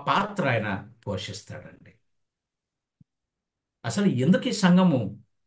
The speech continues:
ఏర్పాటు చేయబడింది అని అంటే, అదే ఒకటి స్తుతించటానికి, ఒకటి ఆయన ఆరాధించటానికి అన్నాను. ఇది కరెక్ట్, ఇది ఏం కాదు. కానీ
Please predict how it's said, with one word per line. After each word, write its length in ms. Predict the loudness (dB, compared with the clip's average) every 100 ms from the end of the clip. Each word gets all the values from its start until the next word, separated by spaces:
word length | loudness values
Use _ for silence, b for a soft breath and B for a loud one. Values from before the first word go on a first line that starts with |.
| _ _ _ _ _ _ _ _ _ _ _ _ _ _ 2
ఏర్పాటు 440 | 4 4 2 0
చేయబడింది 720 | 0 0 2 2 2 0 0
అని 140 | 0 0
అంటే, 500 | -2 0 -2 -2 -8 _ _
అదే 320 | 6 6 4 2
ఒకటి 440 | 2 4 2 -4
స్తుతించటానికి, 1080 | -4 0 4 6 8 6 4 2 2 0 -2 B _
ఒకటి 440 | 2 4 2 0 0
ఆయన 440 | 2 4 2 0 2
ఆరాధించటానికి 840 | 4 6 4 2 -2 -4 -4 -2
అన్నాను. 240 | -2 2 4
ఇది 220 | 4 4
కరెక్ట్, 460 | 2 2 -2 -10 -4
ఇది 140 | 0
ఏం 280 | 0 0 -2
కాదు. 260 | -6 -6
కానీ 380 | -6 -6 -6 -8